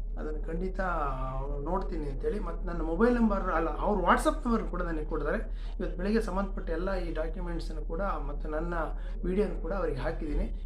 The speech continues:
ಎಲೆಕ್ಷನ್ ಬೆಳಗ್ಗೆ ಏನೋ ಒಂದು ಪ್ರೋಸೆಸ್ ಆಗುತ್ತೆ. ಆದರೆ ಕರ್ನಾಟಕ ಸರ್ಕಾರ ಈ ಬಗ್ಗೆ ಕಾಳಜಿ ವಹಿಸಬೇಕು. ಅಲ್ಲೇಗಿಂತ ಕರ್ನಾಟಕ ಸರ್ಕಾರ ಕಾಳಜಿ ವಹಿಸಿ ಒಂದೊಂದು ಮಾರ್ನಮೆಂಟಲ್, ಅಂದರೆ ಸ್ಮರಣಾರ್ಥವಾಗಿರ್ತಕ್ಕಂಥ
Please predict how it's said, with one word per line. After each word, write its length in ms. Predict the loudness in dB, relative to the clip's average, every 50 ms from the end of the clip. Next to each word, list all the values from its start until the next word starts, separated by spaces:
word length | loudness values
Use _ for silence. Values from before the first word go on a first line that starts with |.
| -4 -4 -2 -2
ಎಲೆಕ್ಷನ್ 360 | -2 -2 -2 -2 -2 -2 -2
ಬೆಳಗ್ಗೆ 220 | -2 -4 -4 -4
ಏನೋ 200 | -4 -4 -4 -4
ಒಂದು 120 | -4 -4 -4
ಪ್ರೋಸೆಸ್ 360 | -4 -4 -2 -4 -4 -4 -4
ಆಗುತ್ತೆ. 600 | -4 -4 -4 -4 -4 -4 -4 -4 -4 -4 -4 -4 -4 -2 -2
ಆದರೆ 200 | -2 0 -2 -2 -2
ಕರ್ನಾಟಕ 540 | -2 0 2 4 6 6 6 6 4 2 2
ಸರ್ಕಾರ 440 | 0 2 2 0 2 2 2 2 2
ಈ 120 | 0 -2
ಬಗ್ಗೆ 180 | -2 -2 -2 -4
ಕಾಳಜಿ 380 | -2 -2 -2 -2 0 0 0
ವಹಿಸಬೇಕು. 680 | -2 -2 -2 -2 -2 -4 -4 -4 -4 -4 -4 -4 -4 -4
ಅಲ್ಲೇಗಿಂತ 460 | -2 -2 -2 -2 -4 -4 -4 -4 -4 -4 -4 -4 -4 -4 -4 -4 -2
ಕರ್ನಾಟಕ 320 | -2 0 2 2 2 2 2
ಸರ್ಕಾರ 360 | 2 2 2 0 0 0 0
ಕಾಳಜಿ 460 | 0 0 -2 -2 -2 -2 -2 -4 -4
ವಹಿಸಿ 380 | -2 -4 -4 -4 -4 -2 -2 0
ಒಂದೊಂದು 320 | 0 0 0 0 0 -2
ಮಾರ್ನಮೆಂಟಲ್, 840 | -2 -2 -2 -2 -2 0 0 0 0 0 0 -2 -2 -2 -2 -2 -2
ಅಂದರೆ 500 | -2 -2 -2 -2 -2 -2 -4 -4 -4 -4
ಸ್ಮರಣಾರ್ಥವಾಗಿರ್ತಕ್ಕಂಥ 1120 | -4 -4 -4 -2 0 2 2 2 2 0 -2 -2 -2 -2 -2 -4 -4 -4 -4 -4 -4 -4